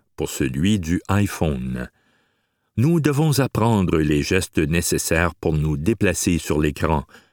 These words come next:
réaliser les raccourcis et les commandes. L'apprentissage a quelque chose de complexe,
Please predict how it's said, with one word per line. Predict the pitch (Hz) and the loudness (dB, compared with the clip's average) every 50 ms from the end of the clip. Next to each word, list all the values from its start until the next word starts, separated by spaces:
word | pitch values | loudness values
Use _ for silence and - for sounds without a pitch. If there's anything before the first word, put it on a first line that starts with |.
| _ - | _ -8
réaliser | - 69 71 73 73 76 78 73 76 76 73 85 85 85 80 | -4 -2 0 0 2 0 0 0 0 0 0 0 0 2 2
les | 73 73 69 | 0 0 0
raccourcis | 69 80 92 95 - 104 104 - - - 117 117 110 110 - - | 0 0 0 -2 -2 -4 -4 -4 -4 -2 0 0 0 0 0 -2
et | - 135 131 | -2 0 0
les | 123 117 | 0 0
commandes. | - - 90 78 80 78 76 71 67 64 62 62 62 62 64 - _ _ _ _ _ _ _ _ _ _ _ _ | 0 0 0 2 2 0 0 0 -2 -4 -6 -6 -6 -6 -8 -8 _ _ _ _ _ _ _ _ _ _ _ _
L'apprentissage | - 85 82 80 - 85 80 73 - - - - - 85 82 95 101 90 78 | -2 -2 -2 -2 -2 -2 -4 -4 -4 -6 -6 -2 0 2 2 2 2 2 0
a | 80 | 0
quelque | 80 - 110 117 - 143 | 0 0 -2 0 0 -2
chose | 127 - - 165 165 135 107 | -2 0 0 0 0 0 0
de | 98 | -2
complexe, | 98 - 95 87 80 - 87 78 76 71 - - - - | -2 0 0 -2 0 0 0 0 0 -2 -4 -6 -10 -10